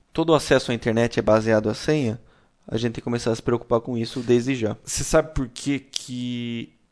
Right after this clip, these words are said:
Speaker 2: é perigoso senha fácil?
Speaker 1: Hum.
Speaker 2: Porque senha, se você não sabe a senha, já é complicado não saber a senha. Se ela é fácil ou não é fácil,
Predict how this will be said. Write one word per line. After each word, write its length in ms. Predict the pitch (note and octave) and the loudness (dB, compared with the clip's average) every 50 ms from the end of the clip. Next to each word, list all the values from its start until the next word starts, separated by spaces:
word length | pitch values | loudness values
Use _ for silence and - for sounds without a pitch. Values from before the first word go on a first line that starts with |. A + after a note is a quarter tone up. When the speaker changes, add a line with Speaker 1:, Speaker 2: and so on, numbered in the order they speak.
| _ _ - | _ _ -12
Speaker 2:
é 60 | A#2+ | -10
perigoso 800 | - - C#3+ C#3 B2+ A#2+ A#2+ C3+ D3 D3+ C#3 A#2 A2 A#2 A#2 G#2+ | -6 -4 -4 -4 -4 0 4 6 6 6 6 4 0 -4 -6 -6
senha 400 | - - - - C3 A#2+ A2+ G#2 | -6 -6 -4 -4 -2 -4 -4 -4
fácil? 480 | - - C3+ C#3 C3+ - - - - - - - - _ _ - | -4 -2 -2 -2 -4 -6 -10 -12 -14 -16 -20 -20 -20 _ _ -10
Speaker 1:
Hum. 160 | A2+ A2 G#2 - - _ _ _ - | -8 -8 -8 -10 -12 _ _ _ -12
Speaker 2:
Porque 240 | - - - D4+ B3+ | -8 -2 -2 0 0
senha, 320 | - - F#4 F#4+ G4 F#4+ | 0 0 0 2 2 0
se 120 | - - | 0 0
você 240 | C4 C#4 B3 - C4 | 2 2 0 2 0
não 100 | B3 G#3 | 0 2
sabe 240 | - - F3+ F3+ E3 | 4 4 4 4 4
a 40 | C#3+ | 2
senha, 220 | - C4 E4+ F#4 | 2 0 0 2
já 100 | C#4+ F4 | 2 2
é 40 | E4+ | 2
complicado 600 | - F4 E4+ - E4+ - - - C#3+ C3+ C3 B2+ | 2 2 0 0 0 0 2 4 4 4 2 0
não 80 | B2 A#2 | -4 -4
saber 260 | - - A#2+ A2 A2+ | -4 -2 -2 -2 -2
a 40 | G2+ | -2
senha. 240 | - - A2 G#2 G2 | -4 -4 -6 -8 -6
Se 100 | - - | -4 -2
ela 80 | B2 B2 | -2 -2
é 40 | A#2 | 0
fácil 320 | - - B2+ B2 - D3 | 2 2 0 2 0 -2
ou 40 | A#2+ | -4
não 60 | A2+ | -4
é 60 | G#2+ | -2
fácil, 440 | - - D3+ F3 F3+ - - - | 2 4 4 4 4 2 -2 -10